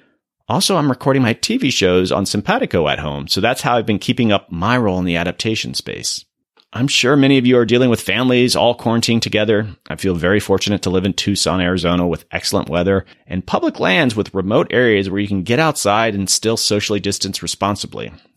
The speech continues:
Homeschooling has been an adventure. I have a fifth grader and a tenth grader. Thank goodness my wife has come up with a structured <laughs> environment for the younger one. I have discovered,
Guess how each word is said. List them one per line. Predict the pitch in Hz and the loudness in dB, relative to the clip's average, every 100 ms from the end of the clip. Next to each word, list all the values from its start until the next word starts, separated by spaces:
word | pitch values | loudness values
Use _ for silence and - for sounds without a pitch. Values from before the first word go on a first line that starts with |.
| - | -4
Homeschooling | 104 120 - 156 143 | 0 0 2 2 4
has | 135 | 2
been | 117 | 2
an | 127 151 | 4 4
adventure. | 175 110 95 - 185 - _ - | 2 0 0 -2 -4 -8 _ -8
I | 87 | -6
have | 87 | -4
a | |
fifth | 110 127 | -4 0
grader | 139 143 | 2 4
and | 139 | 2
a | 139 | 2
tenth | - 95 | 0 -2
grader. | - 92 120 151 _ _ _ _ _ | 0 0 0 -2 _ _ _ _ _
Thank | - 82 | -8 -2
goodness | 90 - | -2 -2
my | 80 - | -6 -6
wife | - 87 107 - | -4 0 0 0
has | 87 87 | -4 -4
come | 92 90 | -2 -2
up | 95 | -2
with | 87 | -4
a | 78 | -4
structured | - 98 - 110 | -2 -2 -2 0
<laughs> | |
environment | 135 117 95 107 113 - | 0 0 0 0 -2 -2
for | 98 104 | 0 2
the | 104 | 2
younger | 107 110 98 80 | 2 2 0 -2
one. | 73 95 107 _ _ | -4 -6 -8 _ _
I | 123 | -2
have | 151 - | -2 -2
discovered, | 185 - 175 208 175 95 | -2 0 0 2 0 -2